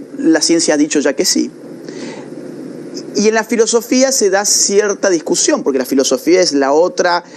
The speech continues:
gran área de reflexión respecto de la humanidad o la cosificación de aquello que llamamos feto. Yo te diría lo siguiente,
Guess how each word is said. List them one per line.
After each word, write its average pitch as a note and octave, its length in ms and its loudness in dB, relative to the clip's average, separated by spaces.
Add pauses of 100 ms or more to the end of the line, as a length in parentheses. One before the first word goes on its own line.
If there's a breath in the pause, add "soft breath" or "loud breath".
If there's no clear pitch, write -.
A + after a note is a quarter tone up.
(120)
gran D#3 280 2
área F#3 540 2
de C#3+ 160 2
reflexión F3 880 2
respecto D#3+ 560 0
de D#3 100 6
la C#3 100 4
humanidad D3 840 2 (200)
o C#3 100 2
la C3+ 160 0
cosificación D3+ 1300 0
de D3+ 80 2
aquello D3 360 0
que C3 140 0
llamamos C3 360 0
feto. A3 460 0 (540 loud breath)
Yo B3+ 160 0
te C4 120 0
diría G#3+ 360 2
lo F#3 100 2
siguiente, D3 640 0